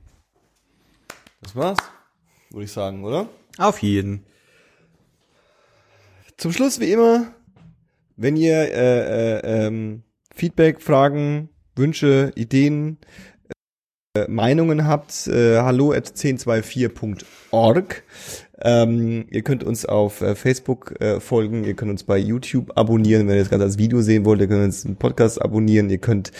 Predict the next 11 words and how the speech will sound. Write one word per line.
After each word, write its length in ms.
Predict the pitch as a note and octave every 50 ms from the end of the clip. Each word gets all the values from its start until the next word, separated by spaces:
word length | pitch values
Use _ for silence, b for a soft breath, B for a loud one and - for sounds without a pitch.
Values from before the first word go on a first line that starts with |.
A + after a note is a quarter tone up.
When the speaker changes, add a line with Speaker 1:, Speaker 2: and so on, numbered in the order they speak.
| B B B B G2 B -
Speaker 1:
äh, 420 | G#2 G#2 G#2 G2+ - G#2 G#2 G#2
äh, 20 | G2+
uns 240 | - - A2+ G#2+ -
bei 200 | - G#2+ G#2 G#2
Instagram, 720 | - - C#3+ E3+ E3 - D3+ C#3+ B2 C3 C3 B2 A#2+ A#2+
Facebook 380 | A2+ - C3 B2+ B2+ - A2+ -
und 240 | - A2 G#2 - -
Twitter 320 | - - E3+ F3+ E3+ E3
folgen 720 | D#3+ - - C#3+ C#3+ C#3+ C3 C3+ C3 C3 B2+ B2 B2 C3 B B B B B B B
und, 580 | B _ _ - A#2+ B2 A#2+ A#2+ A2+ - - - -
ähm, 640 | - A2 A2 A2 G#2+ G#2+ G#2+ G#2 G#2 G#2 G#2 G2+